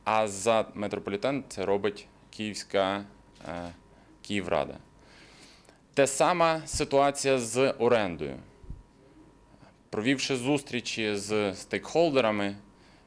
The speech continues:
ми розуміємо, що ринкова вартість орендних площ не відповідає тій вартості, яку встановив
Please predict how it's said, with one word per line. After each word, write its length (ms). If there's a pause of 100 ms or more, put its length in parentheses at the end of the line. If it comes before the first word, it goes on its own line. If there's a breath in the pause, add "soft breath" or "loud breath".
ми 100
розуміємо, 500
що 460
ринкова 500
вартість 680
орендних 540
площ 540 (400)
не 240
відповідає 720
тій 260
вартості, 500
яку 220
встановив 560